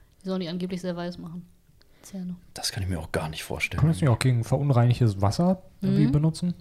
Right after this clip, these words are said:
Speaker 1: Kannst du
Speaker 3: Oder
Speaker 1: alles
Speaker 3: so
Speaker 1: benutzen.
Speaker 3: reinschmeißen und dann
Speaker 1: Das bindet Schmutz.
Speaker 2: Krass. Ich dachte, also vielleicht, dass die Zähne dann weißer wirken, ist vielleicht der Kontrast
Speaker 1: Ach so.
Speaker 2: zu dem Schwarzen
Speaker 1: <laughs> Ja,
Speaker 2: vielleicht einfach.
Speaker 1: vielleicht.
Speaker 2: Hätte ich mir jetzt gedacht.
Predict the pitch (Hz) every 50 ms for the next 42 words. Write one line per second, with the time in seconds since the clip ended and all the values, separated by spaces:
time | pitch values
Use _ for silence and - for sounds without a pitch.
0 | - - 180 - - - - 123 123 123 127 123 139 143 - - 151 151 151 151
1 | - - 160 156 127 110 - - 113 113 113 - - _ _ _ - - 175 -
2 | - - 202 240 247 220 - - 226 233 240 - - - _ _ - _ - -
3 | - _ _ _ _ - - - - - - - - _ _ - - _ _ _
4 | _ - - _ _ _ _ - - - - - - - _ _ _ _ - -
5 | - _ - - - - - - - - - - - - - 90 85 - - 92
6 | 92 82 82 85 85 - - - - - 76 80 85 85 - - - - - -
7 | - - - - - 104 104 104 95 90 90 82 85 92 113 - - 87 87 95
8 | 92 - - 98 90 - - - 90 87 - - 85 - - - - - - 107
9 | 107 - - - - - - - 151 - 175 175 - - - - - - - -
10 | - - - - 98 90 85 - - 95 - 101 - - - - - - - 85
11 | 85 85 87 165 - - - - - 175 180 - - - - - - - - -
12 | - - - - - _ - - - - - - 82 82 - - - - - 80
13 | - - - -